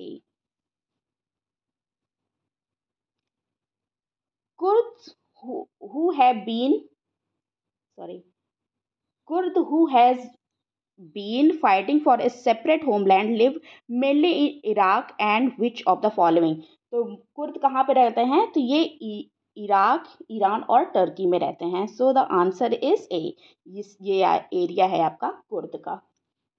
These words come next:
थर्टी फ़ाइव मिलियन इनकी पॉपुलेशन है। Which among the following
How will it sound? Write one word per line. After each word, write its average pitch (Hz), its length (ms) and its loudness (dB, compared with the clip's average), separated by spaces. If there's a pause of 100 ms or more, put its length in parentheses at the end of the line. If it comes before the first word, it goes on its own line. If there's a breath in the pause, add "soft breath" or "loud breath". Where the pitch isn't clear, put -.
(600)
थर्टी 202 220 -8
फ़ाइव 202 300 2
मिलियन 185 280 2
इनकी 180 240 2
पॉपुलेशन 175 680 -4
है। 185 140 -8 (1200)
Which 381 240 -4
among 339 200 6
the 339 100 4
following 277 400 4